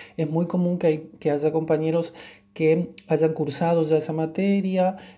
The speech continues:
que estén adelantando otras, que tengan correlatividades que no le permitan cursar esa materia, etcétera.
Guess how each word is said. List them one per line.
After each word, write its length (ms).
que 80
estén 320
adelantando 720
otras, 760
que 140
tengan 280
correlatividades 720
que 100
no 100
le 100
permitan 360
cursar 320
esa 160
materia, 500
etcétera. 580